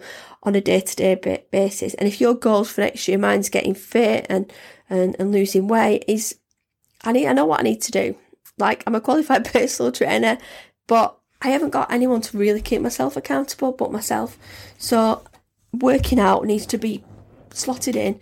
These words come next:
in the morning, through my son, through my business, so I can work around this. It shouldn't be taking up a lot of my time, because I need that time for my business as well and being mum.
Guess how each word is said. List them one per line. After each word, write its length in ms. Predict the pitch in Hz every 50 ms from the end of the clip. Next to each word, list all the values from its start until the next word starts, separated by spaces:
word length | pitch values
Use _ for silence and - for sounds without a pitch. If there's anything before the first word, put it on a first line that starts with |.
| - - - - _ _ _ - _ -
in 80 | 214
the 60 | 220
morning, 500 | 220 247 262 269 269 262 262 262 262 262 254 247
through 240 | - - 208 202 208
my 120 | 208 208
son, 440 | 208 - - - 262 254 254 247 247
through 160 | 247 - 214
my 80 | 214 208
business, 560 | - 247 254 247 - 240 233 226 233 247 -
so 100 | - 233
I 80 | 233 226
can 220 | - - 233 233
work 260 | 233 214 208 208 - -
around 460 | 196 196 202 196 - - - - -
this. 200 | - 220 - - - - - - - -
It 140 | - - -
shouldn't 240 | - - 226 -
be 60 | - 220
taking 400 | - - 226 208 - - 202 190
up 100 | - -
a 120 | - 190
lot 160 | 190 196 - -
of 120 | 202 -
my 160 | 190 190 190 190
time, 340 | - - - 214 214 220
because 400 | - - 220 - - - 208 - - - - - - - _ _ -
I 60 | 202
need 160 | 202 202 202
that 180 | 202 - - -
time 240 | - - 196 196 190
for 140 | - -
my 80 | 196 190
business 480 | - 196 196 - - 190 190 196 - - - -
as 280 | 196 190 190 - - -
well 220 | 208 202 185 190 -
and 260 | - 208 190 190 - - - - _ _ _ _ - 208
being 240 | - 196 185 190 214
mum. 260 | 202 240 269 247